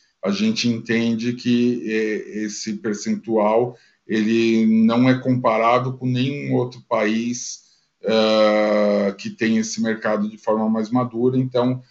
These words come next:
a tendência natural é que, ao longo dos próximos anos, esse percentual naturalmente se ajuste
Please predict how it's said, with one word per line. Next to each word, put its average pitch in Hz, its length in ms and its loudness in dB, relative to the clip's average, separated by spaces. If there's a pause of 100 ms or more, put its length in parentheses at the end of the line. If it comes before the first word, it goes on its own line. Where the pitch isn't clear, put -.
(160)
a 104 140 -2
tendência 120 640 2
natural 117 600 0
é 131 80 -8
que, - 80 -4
ao 117 100 2
longo 117 600 0 (200)
dos 104 200 -6
próximos 110 580 -4
anos, 123 240 0
esse 120 220 -6
percentual 117 720 -2
naturalmente 117 640 -2
se - 180 -6
ajuste 113 680 -4